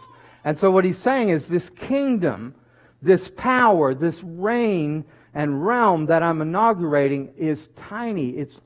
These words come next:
the smallest spiritual movement of Jesus' day. I, I've spent some time, a little bit of time in the Middle East,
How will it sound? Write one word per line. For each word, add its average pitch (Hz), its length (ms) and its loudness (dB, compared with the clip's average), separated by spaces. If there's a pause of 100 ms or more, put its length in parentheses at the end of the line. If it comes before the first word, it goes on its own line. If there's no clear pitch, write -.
the 165 120 -4
smallest 226 840 -2
spiritual 214 520 -4
movement 185 680 -8 (600)
of 135 180 -6
Jesus' 127 540 -10
day. 104 380 -12 (1000)
I, 170 260 6
I've 180 240 2
spent 220 300 -2
some 175 220 0
time, 202 400 2
a 160 40 0
little 190 220 4
bit 180 160 2
of 160 140 2
time 175 400 0 (340)
in 165 180 0
the 156 80 0
Middle 165 300 2
East, 175 420 -6